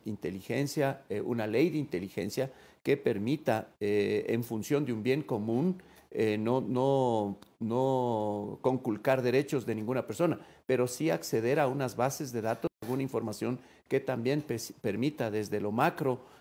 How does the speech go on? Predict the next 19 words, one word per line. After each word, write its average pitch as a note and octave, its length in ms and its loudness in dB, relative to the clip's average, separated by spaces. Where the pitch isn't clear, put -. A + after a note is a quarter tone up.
desde G#2+ 360 0
la G2+ 240 0
investigación G#2+ 680 -2
de C3 80 0
todo C3+ 180 -2
un C3+ 80 -4
fenómeno, B2 480 -2
no A#2+ 160 0
de B2+ 140 -2
caso C3 260 -2
a - 80 -4
caso, D#3+ 360 0
llegar A#2 300 2
a A#2 80 0
identificar A2+ 720 -4
algunos A#2 380 -2
patrones A#2+ 480 -2
de A#2+ 100 -4
comportamiento B2 760 -4